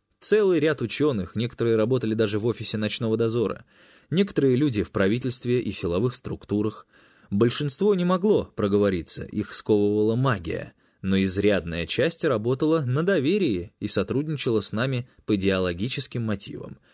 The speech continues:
Иногда я думаю, что если бы волки и овцы были разумны, то нашёлся бы изрядный процент овец,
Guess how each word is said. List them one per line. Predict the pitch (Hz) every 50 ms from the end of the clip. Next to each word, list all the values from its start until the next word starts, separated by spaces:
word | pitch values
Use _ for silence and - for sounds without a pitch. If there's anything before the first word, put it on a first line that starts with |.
| _ _ _ _ _ _
Иногда | 107 104 113 135 156 185 220 226
я | 180 127
думаю, | 131 156 147 117 92 85
что | 82 - - 92
если | 95 98 92 - - 95
бы | 92 90 98 95 -
волки | 98 95 98 123 143 139 120 101 - - 90
и | 92 98
овцы | 107 110 95 - - - 85
были | 87 95 101 92 90
разумны, | 87 92 104 113 143 175 165 127 101 85 - - -
то | - 131
нашёлся | 131 123 123 - 196 190 147 - 151
бы | 135 123 127 -
изрядный | - 127 113 107 101 107 98 98 120 147 165 151 139 135 120
процент | - 104 104 98 - - 110 101 98
овец, | 95 95 98 131 160 - - -